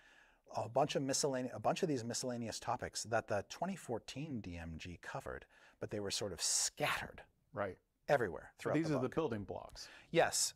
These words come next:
Speaker 1: that's a good way to look at it, building blocks. We call chapters three, we, we call chapter three the D M toolbox because it's, it's just this cyclopedia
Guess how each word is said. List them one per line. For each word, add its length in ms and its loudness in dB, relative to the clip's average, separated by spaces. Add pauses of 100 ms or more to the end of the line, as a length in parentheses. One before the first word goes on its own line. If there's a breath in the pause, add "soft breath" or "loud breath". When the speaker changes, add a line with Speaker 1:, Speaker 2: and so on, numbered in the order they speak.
Speaker 1:
that's 300 -2
a 40 2
good 120 6
way 140 10
to 60 10
look 160 8
at 140 0
it, 160 -8
building 320 2
blocks. 340 -4 (300)
We 80 0
call 320 6
chapters 520 0
three, 340 -8 (100)
we, 140 -4
we 100 -4
call 220 4
chapter 280 -2
three 260 -6
the 120 -6
D 160 -6
M 160 -6
toolbox 600 -4 (1400)
because 640 0 (200)
it's, 400 -2 (220)
it's 240 -4
just 320 -2
this 440 0
cyclopedia 960 0